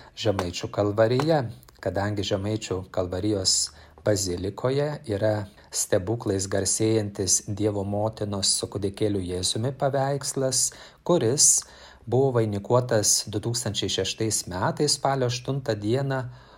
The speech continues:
popiežiaus Benedikto šešioliktojo pašventintomis karūnomis. Paveikslui buvo suteiktas krikščioniškų šeimų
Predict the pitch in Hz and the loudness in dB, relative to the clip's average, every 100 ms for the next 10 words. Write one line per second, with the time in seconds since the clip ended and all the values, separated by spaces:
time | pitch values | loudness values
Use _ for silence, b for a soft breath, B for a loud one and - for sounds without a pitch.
0 | B - 107 - 120 120 101 104 104 95 | B 0 2 2 2 2 2 0 0 -2
1 | 120 123 110 - 101 - 90 90 113 - | -2 0 -2 0 -4 0 0 0 -2 -6
2 | - 127 143 143 - 104 - 92 90 107 | -4 -2 -2 -2 -2 -2 -2 -4 -4 -6
3 | - 117 120 117 113 110 - - b b | -6 -6 -4 -4 -4 -4 -6 -8 b b
4 | - 127 147 147 113 90 87 - - - | 0 2 2 0 -2 -4 -4 -4 -4 -6
5 | B B B B B B B _ _ - | B B B B B B B _ _ 4
6 | 107 98 120 - 165 139 147 139 117 120 | 6 6 2 -2 0 4 4 4 0 -2
7 | 139 - 123 - 104 - - 110 139 143 | -2 0 0 0 -2 -2 0 2 2 -2
8 | - - 120 - 101 95 117 | -4 -2 -2 0 0 0 -2